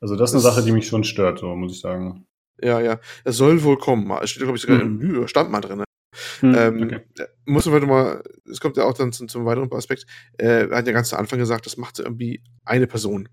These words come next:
Speaker 2: in seiner
Speaker 1: Hm.
Speaker 2: Freizeit, nach Feierabend, jeden Tag fünf Stunden. Das glaube ich dem sogar, dass er das nach Feierabend macht, denn der kommt fast jeden Tag ein Update raus. Und
Speaker 1: Hm.
Speaker 2: meistens immer so, wenn die dann nachts durch sind, so gefühlt China, dann kommt's bei uns das Steam-Update raus.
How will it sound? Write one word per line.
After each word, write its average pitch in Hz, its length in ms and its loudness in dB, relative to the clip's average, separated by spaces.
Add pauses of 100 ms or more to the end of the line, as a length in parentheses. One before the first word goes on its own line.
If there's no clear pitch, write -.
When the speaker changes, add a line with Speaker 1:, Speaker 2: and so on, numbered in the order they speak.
(280)
Speaker 2:
in 123 80 -6
seiner 113 200 4
Speaker 1:
Hm. 117 60 -4
Speaker 2:
Freizeit, 101 480 -4 (220)
nach 127 160 0
Feierabend, 101 580 0 (260)
jeden 127 200 0
Tag 123 160 0
fünf 120 260 -4
Stunden. 113 360 0 (220)
Das 131 200 0
glaube 160 520 4
ich 113 180 -2
dem 107 240 -2
sogar, 104 420 -2
dass 120 180 -4
er 98 80 2
das 104 120 0
nach 113 100 -6
Feierabend 98 300 -2
macht, 117 220 -4
denn 127 120 -2 (300)
der 117 80 -6
kommt 196 240 0
fast - 200 -8
jeden 214 360 -2
Tag 151 280 -6
ein 131 200 -2
Update - 420 -6
raus. - 420 -12 (380)
Und 143 180 0
Speaker 1:
Hm. 135 80 -2
Speaker 2:
meistens 170 300 0
immer 175 220 4
so, 156 160 2
wenn 147 120 2
die 156 140 -6
dann 147 300 0
nachts 135 320 -4
durch 135 240 0
sind, 110 240 0
so 113 100 -10
gefühlt - 300 -8
China, 110 280 -4
dann 107 160 -4
kommt's 147 200 -6
bei 135 100 2
uns 156 160 0
das 131 120 -12
Steam-Update 117 520 -4
raus. 120 300 -6